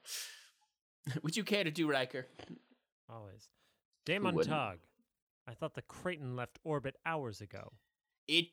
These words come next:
Speaker 1: did, but when I tried to get the image of Loxana Troy out of my mind, I could not succeed. This is ludicrous.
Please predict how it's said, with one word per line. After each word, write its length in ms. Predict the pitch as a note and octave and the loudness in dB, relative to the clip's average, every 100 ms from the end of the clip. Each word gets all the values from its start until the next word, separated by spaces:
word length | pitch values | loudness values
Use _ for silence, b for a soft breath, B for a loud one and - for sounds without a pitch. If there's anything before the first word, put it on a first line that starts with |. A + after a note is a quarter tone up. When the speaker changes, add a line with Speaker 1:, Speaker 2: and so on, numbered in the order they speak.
| _ | _
Speaker 1:
did, 460 | D#3 C3+ A2 F2 A2 | 6 6 4 0 0
but 160 | D3 | 2
when 120 | E3+ | 4
I 100 | F3+ | 4
tried 340 | E3 F#3+ G3 E3 | 4 4 4 2
to 60 | D#3 | 0
get 180 | D#3 | 0
the 120 | C#3+ C#3+ | 4 4
image 240 | C3+ C3 | 4 0
of 100 | B2 | 2
Loxana 500 | C3 A2+ - C3+ B2 | 4 4 4 2 2
Troy 360 | - E3 D3+ C3+ | 2 4 6 6
out 180 | B2 D3 | 4 2
of 120 | D3+ | 2
my 260 | D#3 E3 F3 | 2 2 4
mind, 720 | G3 G#3+ F#3+ E3+ E3+ F3 E3+ | 4 4 6 6 4 2 4
I 120 | B2+ | 2
could 280 | A2+ A2+ G2+ | 4 2 4
not 240 | G2 F2+ | 4 4
succeed. 600 | - F2+ - F#2+ E2 D2 - - B B B B B B B - | 2 0 2 2 2 -2 -8 -12 B B B B B B B -2
This 440 | D#3+ G#3+ G#3+ - | 2 4 4 2
is 220 | C#3+ C#3+ B2 | 2 2 2
ludicrous. 840 | B2+ D3 D#3 B2+ - G2 - - | 4 6 4 0 -2 2 2 2